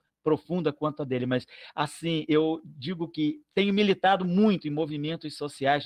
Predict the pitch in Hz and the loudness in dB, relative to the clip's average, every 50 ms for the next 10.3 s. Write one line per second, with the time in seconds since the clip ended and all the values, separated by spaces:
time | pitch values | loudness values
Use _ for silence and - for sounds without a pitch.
0 | 131 113 - - 175 196 196 185 156 156 165 - 170 165 - - - 107 80 - | -6 -10 -8 -6 -4 -2 -2 -2 -4 -6 -8 -6 -8 -8 -8 -10 -14 -16 -16 -16
1 | _ - 147 - 165 170 165 180 160 156 147 160 160 185 175 - - 160 - - | _ -10 -2 0 0 0 0 -2 -6 -4 -4 -4 -4 -4 -4 -4 -4 -2 -2 -2
2 | 170 185 175 - - 175 156 151 160 160 - 135 151 139 - - 160 160 156 156 | -4 -4 -6 -8 -6 -6 -4 -4 -6 -6 -10 -14 -16 -10 -6 -4 -2 -2 -2 -2
3 | 135 117 123 123 131 160 165 139 123 - _ - 175 180 180 175 - - 160 147 | -4 -4 -2 0 2 2 2 0 -2 -6 _ -6 -4 -4 -4 -4 -2 -2 0 0
4 | 143 147 - - 151 127 127 120 101 104 107 - - _ _ _ _ - - - | -2 -4 -6 -4 -4 -2 -2 -4 -6 -10 -16 -20 -20 _ _ _ _ -20 -20 -14
5 | - - 147 170 185 - 180 143 151 151 139 131 127 139 143 147 139 131 127 127 | -4 -2 0 0 0 0 0 2 2 4 4 4 4 4 4 4 2 2 2 0
6 | 123 117 113 _ - 123 120 117 113 - 127 - - 139 143 147 156 147 143 151 | 0 -2 -4 _ -2 0 0 0 0 -4 -10 -6 -2 0 2 4 4 2 0 -2
7 | - 147 131 131 127 117 110 113 127 131 131 131 131 - - - - - _ _ | -4 -4 -4 -2 -2 0 0 2 2 2 4 2 0 -2 -6 -18 -20 -20 _ _
8 | - 131 127 127 131 135 131 - - 131 127 113 101 127 131 147 165 170 156 - | 2 4 4 4 4 2 0 -2 -6 -8 -8 -6 -4 -2 0 0 0 0 0 -2
9 | 139 131 123 101 123 117 113 - - 139 131 127 123 123 - - 147 160 156 - | -2 -2 -2 0 -2 -4 -4 -4 -4 -4 -4 -4 -6 -8 -10 -8 -8 -8 -4 0
10 | 143 135 117 123 131 | 0 0 2 0 -2